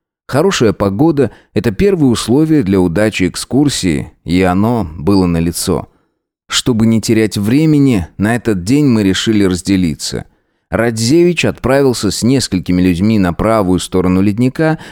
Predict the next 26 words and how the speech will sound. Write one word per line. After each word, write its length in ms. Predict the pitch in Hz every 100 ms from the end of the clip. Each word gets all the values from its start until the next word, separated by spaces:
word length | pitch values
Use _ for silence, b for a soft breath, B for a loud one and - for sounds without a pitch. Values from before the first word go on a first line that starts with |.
| B
где 240 | 123 165
мы 220 | 196 214
были 240 | 139 135 151
накануне, 640 | 135 98 92 92 92 90
чтобы 300 | 92 - 85
снять 360 | 90 101 92 -
план 420 | - 98 127 143 -
этой 400 | 92 107 117 127
части 480 | - 104 98 - 87
его, 480 | 85 90 87 71 57 b b b
а 260 | 104 104 107
я 320 | 107 127 170
с 100 | 156
Тимофеем 680 | - 110 92 - 101 92 90
и 60 |
Никитой 460 | 95 92 104 92 95
решил 460 | 101 107 190 214 185
попробовать 760 | 110 - - 135 143 113 104
одолеть 440 | 85 87 101 131 90
ледопад 920 | 92 110 104 104 - 110 90 - - B
и 220 | - 110 104
исследовать 640 | - - 131 160 147 139
верхнюю 580 | 87 104 135 - 135 135
часть 380 | - 92 87 73
восточного 640 | 85 - 92 80 - 80
потока. 640 | 76 78 - 87 62 -